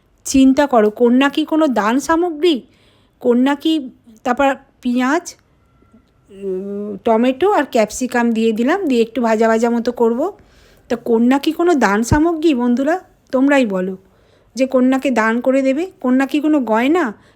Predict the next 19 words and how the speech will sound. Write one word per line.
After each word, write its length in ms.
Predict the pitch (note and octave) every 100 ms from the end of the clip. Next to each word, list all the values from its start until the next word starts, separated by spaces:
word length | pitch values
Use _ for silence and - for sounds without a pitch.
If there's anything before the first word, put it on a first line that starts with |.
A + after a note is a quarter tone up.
| -
কন্যা 260 | A#3+ B3+ C4
কি 140 | C#4+
টাকা? 520 | C#4 A3+ A3+ F4+ D4+ -
কন্যা 280 | - A#3+ B3+
কি 160 | C4 C#4
পয়সা? 540 | A#3 A3 A#3+ E4+ B3+ - _ _ _
কোনটা 440 | - G4 F4 B3 G#3
কন্যা, 420 | B3 B3 C4+ D#4
কোনটা 540 | C#4+ B3 A#3+ G3 F3+ - _ _
যে 80 | B3
তাকে 220 | A#3+ A#3+
দান 380 | A3+ G3 G3 A#3
করতে 360 | B3+ C#4 - C4
হবে? 260 | C4 C4 D#4+ _ _ _ _ _ _ _ _ _ _ _ _ _ _ _ _ _ _ _
এটা 200 | B3 D4
কোন 380 | D4 D4+ F4+ F4+
ধর্মশাস্ত্রে 720 | D4+ D#4+ E4 E4 E4 D#4+ D#4+
লেখা 340 | C4 C4 D4+
আছে? 400 | D4+ D4+ D4+ C#4+